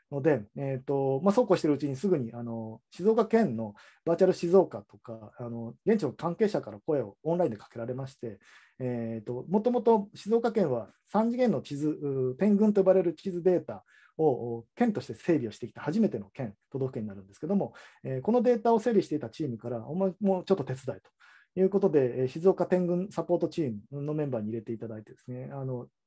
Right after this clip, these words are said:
データこういうのがあるんだけど、どういうふうにこうパブリッシュしたらいいのかというところのサポートをさせていただいたりしました。で、まあ、産官学の、まあ、いろんな立場の人たち、特に民間の方はすごく多く参加されて、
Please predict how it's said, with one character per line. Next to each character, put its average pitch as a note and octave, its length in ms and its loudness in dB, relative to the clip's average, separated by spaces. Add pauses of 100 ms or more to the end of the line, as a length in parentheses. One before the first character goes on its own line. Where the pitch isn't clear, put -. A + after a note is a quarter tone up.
デ G3 140 6
ー - 20 -2
タ G3 220 6
こ F#3+ 100 0
う G3 60 10
い - 20 6
う - 20 2
の D#3+ 60 0
が B2 120 -2
あ C3 40 2
る C3 80 -2
ん B2 60 -6
だ G#2 100 -12
け G#2 80 -16
ど、 G2+ 160 -14 (260)
ど E3 60 -2
う - 20 2
い E3 40 0
う - 20 -10
ふ F3+ 40 2
う F#3+ 40 4
に F3+ 100 0
こ D#3+ 360 2
う - 40 -20 (220)
パ D#3+ 80 -2
ブ D#3 100 2
リ E3+ 60 4
ッ - 40 4
シ - 100 -12
ュ - 20 -14
し - 60 -18
た B2+ 80 -10
ら A#2 160 -6
い - 20 -6
い - 20 -8
の G#2 80 -10
か G2+ 120 -18
と C3+ 100 -10
い - 20 -4
う C3+ 40 -8
と D#3 100 -6
こ F3 60 -2
ろ D#3+ 100 0
の G#2 80 -6
サ G#2+ 140 -14
ポ A#2 140 -8
ー A#2 40 -10
ト A2+ 80 -12
を - 20 -10
さ - 140 -20
せ G#2+ 80 -16
て G2+ 100 -18
い G2 60 -16
た - 100 -20
だ G2 100 -20
い - 40 -20 (180)
た - 60 -16
り G#2 100 -16
し - 100 -20
ま - 60 -20
し - 80 -20
た。 - 80 -20 (460)
で、 F#3 100 4
ま G3+ 120 8
あ、 - 20 2
産 G#3 220 6
官 D#3+ 240 0
学 C3+ 400 -2
の、 B2+ 560 -6
ま D#3 100 -2
あ、 - 20 4
い D#3+ 40 4
ろ F#3+ 80 2
ん F#3+ 40 4
な G3 100 4
立 G3 180 2
場 D#3 80 4
の B2 80 0
人 A#2+ 160 -10
た A2 80 -8
ち、 - 100 -16
特 G3+ 160 0
に C3 80 -2
民 F3+ 200 2
間 A3 120 2
の G#3+ 60 2
方 G#3 160 2
は C3+ 40 2
す A#2 80 -8
ご D#3 120 0
く D3 80 -6
多 C3+ 100 2
く B2+ 60 -18
参 A#2 180 -12
加 - 80 -20
さ - 100 -14
れ A2 120 -10
て、 A2 240 -10